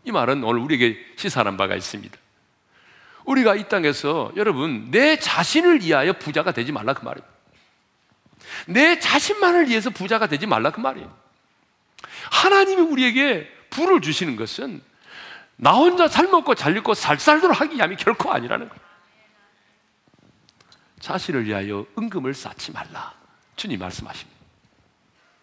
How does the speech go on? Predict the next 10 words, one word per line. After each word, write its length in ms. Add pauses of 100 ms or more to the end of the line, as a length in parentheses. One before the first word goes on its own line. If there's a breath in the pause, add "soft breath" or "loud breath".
(960 soft breath)
기독교 340
역사를 360
보게 220
되면 460 (1500 soft breath)
복음이 680
들어가는 460
곳마다 580 (880 soft breath)
번영의 600
역사가 380
일어났습니다. 640